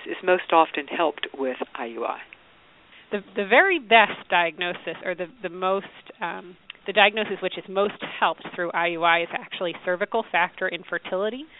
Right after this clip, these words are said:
Speaker 2: So for women who've had a leap or a cone biopsy or other surgeries on their cervix, um, these are surgeries that are commonly done for abnormal pap smears. Uh, those women have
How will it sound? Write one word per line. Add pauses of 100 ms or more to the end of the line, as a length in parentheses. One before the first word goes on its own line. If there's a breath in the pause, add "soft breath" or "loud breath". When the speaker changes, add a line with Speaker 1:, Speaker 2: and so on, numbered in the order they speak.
(400 loud breath)
Speaker 2:
So
for
women
who've
had
a
leap
or
a (420 soft breath)
cone
biopsy
or
other (140)
surgeries
on
their
cervix, (580 soft breath)
um,
these
are (120)
surgeries
that
are
commonly
done (100)
for
abnormal
pap (120)
smears. (680 loud breath)
Uh, (100)
those
women (340)
have